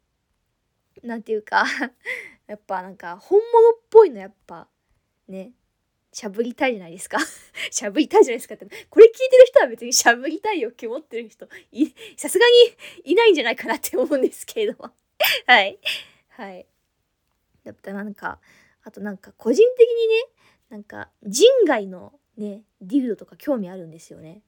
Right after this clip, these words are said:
で、なんか、なんか、竜をイメージしたディルドみたいなのあ-、あるじゃないですか。結構、あれとか結構興味があって。<laughs> で、私自分じゃ使えないんですけれども、なんか、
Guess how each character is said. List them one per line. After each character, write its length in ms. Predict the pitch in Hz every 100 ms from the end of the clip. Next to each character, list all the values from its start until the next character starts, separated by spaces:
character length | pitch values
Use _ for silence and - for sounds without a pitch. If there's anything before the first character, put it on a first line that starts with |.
| _ _ _ _
で、 100 | 196
な 120 | 202
ん 40 |
か、 320 | 185 - - _ _ _ _ _
な 80 | 196
ん 40 |
か、 280 | - 208 - _ _ _
竜 360 | 202 269 392 262
を 120 | 190
イ 80 | 185
メ 140 | 214 233
ー 100 | 175
ジ 80 |
し 100 | -
た 240 | - 165 180
デ 140 | 185
ィ 60 | 247
ル 100 | 226
ド 80 | 180
み 100 | 170
た 100 | 175
い 40 |
な 60 | 165
の 80 | _
あ-、 160 | - 285 -
あ 80 | 302
る 80 | 240
じ 60 |
ゃ 40 | 170
な 60 |
い 40 | 143
で 80 |
す 120 | - -
か。 240 | 165 202 _ _ _ _
結 120 | _
構、 60 | -
あ 120 | 247
れ 80 | 403
と 120 | 427
か 120 | 466 254
結 180 | 302 _ _
構 300 | - 196 165
興 280 | - 339 302
味 140 | 202
が 100 | 175
あ 20 | 180
っ 60 | _ _
て。 260 | 196 202 320 - _ _ _ _
<laughs> 560 | _ - - _ _ -
で、 120 | 196
私 420 | 180 - 466 480
自 160 | 349 302
分 100 | 415
じ 60 | 453
ゃ 40 |
使 200 | 453 -
え 60 | 440
な 100 | 453
い 60 | 294
ん 40 |
で 100 | 202
す 100 | -
け 80 | 185
れ 60 |
ど 80 | 170
も、 80 | 180
な 100 | 190
ん 40 |
か、 200 | - -